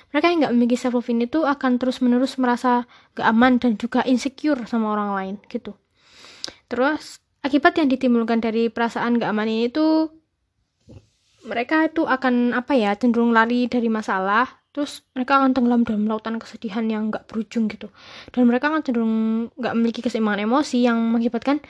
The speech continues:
mereka tuh sering memiliki konflik atau masalah dengan orang lain. Hmm, tapi sebenarnya memberikan kritik pada diri sendiri tuh memang nggak sepenuhnya salah sih. Justru terkadang dengan kritikan itu tuh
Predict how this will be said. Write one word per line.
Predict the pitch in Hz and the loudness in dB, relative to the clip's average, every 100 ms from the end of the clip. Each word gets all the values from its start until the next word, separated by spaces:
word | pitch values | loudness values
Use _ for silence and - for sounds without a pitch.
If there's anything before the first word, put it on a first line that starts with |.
| - - | -20 -12
mereka | 247 254 | -4 -2
tuh | 302 | -2
sering | - 277 | 0 2
memiliki | 294 269 254 247 | 2 0 -2 -4
konflik | 233 220 262 262 | -4 -2 -4 -2
atau | 254 | -2
masalah | 233 233 233 240 | -2 -2 0 -2
dengan | 226 208 190 | -2 -6 -6
orang | 202 202 | -8 -6
lain. | 190 190 190 - _ _ _ _ _ _ _ _ _ _ _ _ _ _ - - - - - - _ _ _ | -8 -8 -12 -16 _ _ _ _ _ _ _ _ _ _ _ _ _ _ -20 -20 -20 -20 -20 -20 _ _ _
Hmm, | 320 339 277 214 185 - _ _ _ | -2 2 2 0 -4 -14 _ _ _
tapi | 277 277 440 466 480 _ | -6 0 2 2 -2 _
sebenarnya | - 254 269 403 | -4 0 2 4
memberikan | 359 247 247 240 | 4 4 2 0
kritik | 254 254 254 _ _ _ | 0 0 -2 _ _ _
pada | - 247 | -6 -4
diri | 240 247 | 0 2
sendiri | 233 233 | 2 2
tuh | 302 | 0
memang | 349 302 247 233 | 0 2 2 0
nggak | - | -2
sepenuhnya | - 226 220 | -4 -4 -2
salah | 220 233 285 | 2 4 4
sih. | - 202 202 - - - - - | 0 -12 -14 -14 -20 -20 -20 -16
Justru | 240 320 320 - _ _ _ - | -8 -6 -6 -10 _ _ _ -10
terkadang | 277 247 277 330 | -2 0 2 2
dengan | 285 220 226 | 2 0 -2
kritikan | 226 - 233 | -6 -4 -4
itu | 208 220 285 | -4 -4 -4
tuh | 302 339 349 | -2 -2 -2